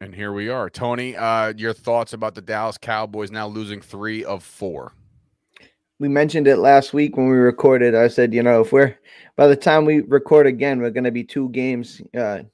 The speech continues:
Speaker 2: newer, two games worth of content. And I said, if we were sitting at seven and four, there's gonna be some, uh, some bad conversations and some panicking going on. And here we are, right entrenched in that right now. So I don't feel great, just like the most of, uh,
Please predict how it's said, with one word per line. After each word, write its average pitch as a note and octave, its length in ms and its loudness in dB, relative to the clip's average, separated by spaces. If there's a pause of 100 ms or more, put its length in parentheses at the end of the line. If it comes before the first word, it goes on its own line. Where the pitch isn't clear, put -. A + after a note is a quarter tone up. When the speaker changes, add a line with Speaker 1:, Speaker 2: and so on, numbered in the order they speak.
(280)
Speaker 2:
newer, C#3 380 2
two D3 200 -4
games C3 300 -2
worth C3 240 -2
of A2 80 -12
content. B2+ 500 -6
And A#2 140 -6
I A2+ 40 -6
said, A#2 180 -8
if A2 100 -16
we C#3 100 -8
were C3 80 -6
sitting C#3+ 280 -4
at A#2+ 100 -10
seven B2+ 280 -8
and A#2+ 140 -10
four, D3 320 -2 (360)
there's D3 160 -2
gonna D#3+ 120 -2
be D3 120 -2
some, C3 280 -2
uh, A#2+ 220 -2
some B2+ 180 -8
bad C#3 280 0
conversations C#3+ 760 -6
and B2+ 120 -8
some A2+ 140 -10
panicking C#3 460 -6
going C3+ 240 -6
on. C3+ 200 -4
And A#2 180 -8 (440)
here C#3+ 160 2
we D3+ 140 4
are, C#3+ 180 6
right C3+ 200 2
entrenched C3 480 -6
in A#2+ 120 -8
that A2+ 120 -2
right G2 200 -6
now. G#2+ 160 -6
So A2 140 -6
I B2+ 80 0
don't C#3 160 -4
feel C#3+ 180 2
great, C3 380 -2
just C3 160 -10
like B2+ 160 -6
the A#2+ 80 -10
most B2+ 260 -10
of, B2+ 200 -8
uh, A#2 200 -4